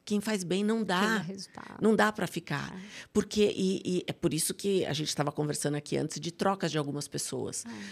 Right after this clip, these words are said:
Speaker 1: Porque é necessário, porque as pessoas que são muito boas, que tão entregando, que tão com produtividade, se sentem mal de
Speaker 2: É.
Speaker 1: ver que alguém tá lá e essa pessoa tá tendo chance e não aproveita a chance.
Speaker 2: É.
Speaker 1: Não aproveita.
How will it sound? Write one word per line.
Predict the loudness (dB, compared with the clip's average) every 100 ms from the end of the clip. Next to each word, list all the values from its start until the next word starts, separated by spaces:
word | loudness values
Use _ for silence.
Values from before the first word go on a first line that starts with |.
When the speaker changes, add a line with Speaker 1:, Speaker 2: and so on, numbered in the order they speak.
| -6
Speaker 1:
Porque | -2 -2 2 0 0 -6 _ _
é | -2
necessário, | 0 0 -2 -2 0 0 2 0
porque | -2 -4 -4 -4
as | -6
pessoas | -4 -2 0 -2
que | -2 -2
são | -2 0
muito | 0 -4 -4
boas, | 0 2 4 2 -2 -6
que | -8 0
tão | 2 2
entregando, | 0 -2 2 4 4 2
que | -4
tão | -4 -4
com | -4
produtividade, | -4 -4 -2 -4 -4 0 2 2 0 -4 -12 -20 -18 -18 -14
se | -4 -2
sentem | -2 -4 -4 -2
mal | 0 0 0 0 -2 -2 -18 -2
de | 0
Speaker 2:
É. |
Speaker 1:
ver | 4 4
que | 4 2
alguém | 2 2 0
tá | 0 2
lá | 4 4 2 0
e | 2
essa | 2 0
pessoa | 0 0 -2
tá | -2
tendo | 0 0 0
chance | -2 2 4 4 0 -6 -2
e |
não | -2 0 -4
aproveita | -4 -4 -2 0 0 -2 -6
a |
chance. | -6 -6 -6 -10 -10 -12 -14
Speaker 2:
É. | -16 -16 _ _ _
Speaker 1:
Não | 2 4 4 0
aproveita. | -4 -6 -2 -2 -2 -4 -10 -16